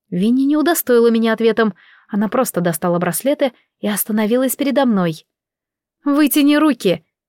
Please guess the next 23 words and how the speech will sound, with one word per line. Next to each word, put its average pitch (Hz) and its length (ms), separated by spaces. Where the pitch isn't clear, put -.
Я 180 180
подчинилась 196 640
приказу. 208 560
Едва 190 420
браслеты 202 520
оказались 208 500
у 202 40
меня 220 200
на 214 100
запястьях, 214 600
щёлкнула 233 600
застёжка. - 680
Браслеты 233 600
словно 240 400
уменьшились 240 640
в 190 40
размерах, 214 520
а - 20
теперь 247 300
сжимали 240 460
мои 226 180
запястья 196 480
так, 240 300